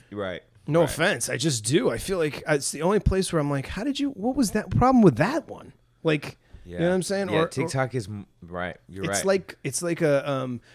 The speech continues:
Speaker 2: going to a, an academy that's sort of religious. Like,
Speaker 1: Uh-huh.
Speaker 2: people are like, "Yeah, we're religious, whatever."
Speaker 1: Yeah, yeah.
Speaker 2: And then, <laughs> and then going to a public school where you're like,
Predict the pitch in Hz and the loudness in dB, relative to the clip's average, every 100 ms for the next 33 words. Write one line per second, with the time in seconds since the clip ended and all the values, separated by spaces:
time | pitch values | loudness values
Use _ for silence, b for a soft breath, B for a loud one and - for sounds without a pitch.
0 | b - 156 165 - 160 143 147 127 127 | b 0 2 2 6 8 8 4 2 4
1 | 143 151 151 143 135 - 139 120 113 110 | 4 4 4 4 2 2 0 2 -2 -2
2 | 110 127 - - _ - - 104 123 110 | 0 0 -2 -12 _ -20 -18 -8 -6 0
3 | 143 123 120 117 120 117 120 117 113 110 | 2 4 2 0 0 0 0 0 -2 -4
4 | 104 - - 98 101 120 107 95 90 80 | -8 -8 -10 -8 -8 -8 -10 -12 -14 -14
5 | - 139 196 453 494 587 494 - - 214 | 0 8 8 8 4 2 -6 0 2 2
6 | 185 208 185 170 180 170 - 175 156 151 | 10 12 12 8 6 4 2 4 6 8
7 | 143 131 | 8 6